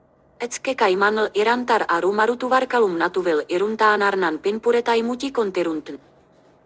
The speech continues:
Manravatu aniin talevar vaňoli il pecinar manani marutuvatu tan kotanai ceitar.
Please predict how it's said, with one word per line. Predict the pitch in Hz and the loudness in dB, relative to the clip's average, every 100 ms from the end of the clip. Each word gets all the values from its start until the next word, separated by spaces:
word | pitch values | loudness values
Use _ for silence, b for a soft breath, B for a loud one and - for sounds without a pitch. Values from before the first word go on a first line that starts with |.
| _ _ _ | _ _ _
Manravatu | 185 175 208 254 277 269 | 0 2 4 2 0 -2
aniin | 190 190 214 247 | 0 0 0 0
talevar | 240 226 202 170 156 | 2 2 4 2 2
vaňoli | 170 220 240 208 | 0 0 0 2
il | 156 | 0
pecinar | 151 202 247 240 185 | -2 -4 -2 0 0
manani | 170 180 220 233 | 2 2 0 0
marutuvatu | 226 214 220 233 226 220 214 | 2 2 2 0 0 0 0
tan | 220 214 | 0 0
kotanai | 202 214 196 196 196 | 0 0 2 0 -2
ceitar. | 220 240 240 170 143 | -2 -2 0 -2 -2